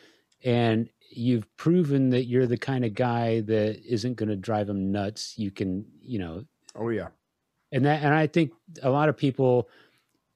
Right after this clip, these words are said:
Speaker 1: just in general, the general public doesn't think of that as being necessarily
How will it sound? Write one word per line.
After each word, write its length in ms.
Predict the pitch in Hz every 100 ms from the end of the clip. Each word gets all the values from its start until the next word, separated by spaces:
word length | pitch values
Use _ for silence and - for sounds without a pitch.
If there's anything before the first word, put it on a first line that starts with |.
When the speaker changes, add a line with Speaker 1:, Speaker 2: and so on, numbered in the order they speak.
| _ -
Speaker 1:
just 260 | 120 -
in 280 | - 131 117
general, 440 | 98 139 139 120
the 120 | 117 107
general 340 | 139 127 113
public 480 | - 143 139 123 110
doesn't 360 | 117 107 107 -
think 300 | 143 131 131
of 140 | 98
that 260 | 120 123 120
as 140 | 98
being 640 | 120 117 113 107 113 107
necessarily 880 | 113 110 113 - 113 107 107 104 101